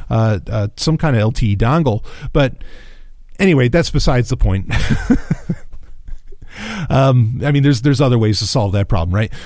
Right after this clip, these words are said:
But regardless, yeah, I think this is great. I think this is the exact kind of thing that should be out there. I think everybody should own one.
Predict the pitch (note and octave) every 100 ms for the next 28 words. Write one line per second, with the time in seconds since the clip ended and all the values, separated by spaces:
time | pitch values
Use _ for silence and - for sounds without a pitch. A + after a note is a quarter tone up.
0 | C#3+ E3 D3+ - D#3+ E3+ A3+ A#3 B2 A#2+
1 | - - - D#3+ G#3 D#3 A3 G#3+ G#3 F3+
2 | C3 C3+ B2+ B2+ - - D3 D3+ F3 D3
3 | D3 C3 C#3+ C3 G#2+ C#3 D3+ - E3 G3+
4 | E3 C#3 - C3 C3+ C#3 C#3+ C3+ B2 B2
5 | B2+ A#2+ A#2 - F#2+ G2 F#2 F2